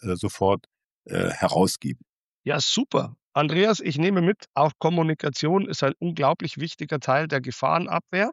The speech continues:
Speaker 2: der Krisenarbeit.
Speaker 1: Ach
Speaker 2: Das
Speaker 1: ja,
Speaker 2: ist
Speaker 1: super.
Speaker 2: unglaublich wichtig. Wenn ich auf die Uhr schaue, Andreas, dann war das heute jetzt ein kurzer Podcast und
Speaker 1: Mhm.
Speaker 2: ich glaube, wir machen gleich eine zweite Folge <laughs> noch hinten dran. Ich hätte nicht gedacht,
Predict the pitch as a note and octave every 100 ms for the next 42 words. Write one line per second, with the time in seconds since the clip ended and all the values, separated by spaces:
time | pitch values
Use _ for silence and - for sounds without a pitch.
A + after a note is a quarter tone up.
0 | - B2+ C3 D#3+ F#3+ F#3+ - E3+ F3+ F3
1 | - _ _ - A2+ C3+ D3 - D#3+ D3
2 | C3+ B2+ C3+ - A#2 - - - - -
3 | - _ C3+ G3+ F#3 F#3 - E3+ F3 F3+
4 | C3+ B2+ B2+ A#2+ B2+ A#2+ C3 B2 D#3 E3+
5 | D#3 E3 D3 C#3 - _ A3 - C3+ -
6 | - - D3+ - D#3 C3 - C3 C#3+ C3
7 | C3 B2+ C3 C3+ D3 C#3+ D3+ C#3 G2 -
8 | E3 C#3 E3 C#3+ F3 - F3 - D3 B2
9 | C#3 A3+ - - C#3+ C3 F#3+ - C#3 C3
10 | D3+ -